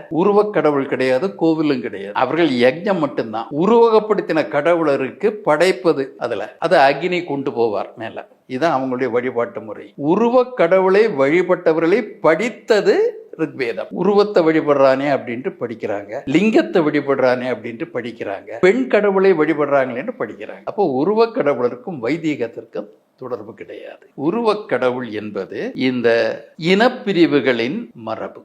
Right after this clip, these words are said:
அதன் தோற்றம் என்னவாக இருக்கும் என்பது விவாதத்திற்கு ஒன்று. பெரும்பாலும் ஒரு வீரச் செயலில் மரணமடைந்தவனது நினைவாக ஒரு கல்லை நட்டு வீரக்கல் நடுகள் என்று வழிபடுவது இருந்திருக்கிறது.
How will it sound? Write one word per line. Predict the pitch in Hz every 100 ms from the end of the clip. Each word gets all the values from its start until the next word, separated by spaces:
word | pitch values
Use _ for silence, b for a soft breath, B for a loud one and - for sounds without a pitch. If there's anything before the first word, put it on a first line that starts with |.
| -
அதன் | 123 131
தோற்றம் | 127 143 170 - 190 196 208
என்னவாக | - 147 147 147 135
இருக்கும் | 131 143 147
என்பது | 135 127 135 143 214
விவாதத்திற்கு | 180 165 160 - 165 - 127 120
ஒன்று. | 113 - - _
பெரும்பாலும் | 233 285 220 147 - 107 - -
ஒரு | 165 143
வீரச் | 165 202 180 190
செயலில் | 165 156 147 131
மரணமடைந்தவனது | 131 151 143 135 131 127 127 123 120 117 - b b -
நினைவாக | 120 156 175 170 170 175
ஒரு | 143 -
கல்லை | 147 147 143
நட்டு | 135 131 143
வீரக்கல் | 120 131 127 123 127 120
நடுகள் | 120 127 120
என்று | 113 117
வழிபடுவது | 113 117 117 110 110 147
இருந்திருக்கிறது. | 156 147 135 117 - -